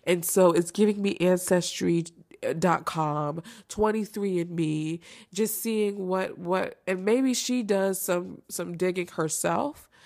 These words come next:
about her past. But I'm looking forward to a new mystery. I know we're getting a new Curious Caterer mystery. Hopefully we get a new Nikki and Nora, 'cause that thing was the bomb.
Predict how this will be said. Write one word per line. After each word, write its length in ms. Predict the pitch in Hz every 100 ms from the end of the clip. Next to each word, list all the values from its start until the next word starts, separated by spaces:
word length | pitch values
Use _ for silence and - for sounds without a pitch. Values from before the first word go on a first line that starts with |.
| - - _
about 320 | 175 175 180 170
her 220 | 175 170
past. 680 | - 214 269 311 - - _ _ _ _ _ _ _ _ _ -
But 100 | 190
I'm 120 | 202
looking 280 | 233 302 262
forward 380 | - 226 226 214
to 160 | 220
a 60 | 202
new 180 | 190 202
mystery. 680 | 196 196 - 202 190 196 202 - -
I 160 | - 190
know 180 | 214 240
we're 140 | 233
getting 300 | 202 214 208
a 60 | 185
new 180 | 185 175
Curious 460 | - 185 175 165
Caterer 520 | - 196 190 190 180 180
mystery. 720 | 175 170 - 175 165 165 - - -
Hopefully 440 | - 330 - 262 233
we 140 | 208
get 160 | 196 196
a 40 |
new 160 | 185 170
Nikki 380 | 160 175 170 156
and 100 | 160
Nora, 300 | 156 151 147
'cause 200 | 190 170
that 220 | 226 254
thing 300 | 196 165 156
was 160 | 147
the 220 | 143 139 143
bomb. 400 | 160 123 -